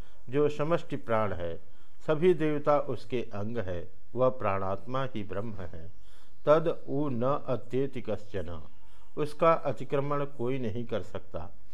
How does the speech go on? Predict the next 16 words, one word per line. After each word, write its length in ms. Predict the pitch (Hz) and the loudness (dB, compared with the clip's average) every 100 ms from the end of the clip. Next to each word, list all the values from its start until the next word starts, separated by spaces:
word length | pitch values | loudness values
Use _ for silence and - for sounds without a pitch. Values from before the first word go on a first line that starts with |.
| - - - | -2 -2 0
अर्थात 500 | 135 139 151 151 - | 0 2 2 2 -2
उसकी 320 | 139 - 175 | -2 0 0
सीमा 400 | 160 139 135 147 | 0 -2 0 0
कोई 320 | 143 123 135 | 0 0 0
नहीं 260 | 123 110 110 | 0 0 0
जान 240 | 101 98 | 0 0
सकता। 540 | 92 92 - - 76 - - - - - - - | 0 -2 -2 -2 -2 -2 -2 -2 -2 -2 -2 -2
यमराज 560 | 107 131 135 135 139 135 | 2 2 4 4 4 2
कहते 380 | 117 110 127 123 | 0 0 0 0
हैं, 360 | 127 131 - - - 143 | 0 0 -2 -2 -2 0
"हे 120 | 151 | 2
नचिकेता, 920 | 143 120 117 117 104 104 87 85 - - - - 117 | 2 0 -2 0 0 0 0 0 -2 -2 -2 -2 2
यही 320 | 151 160 185 | 2 4 4
वह 180 | 165 135 | 4 2
ब्रह्म 360 | 107 135 143 | 2 2 2
है 460 | 120 104 101 87 | 0 0 0 0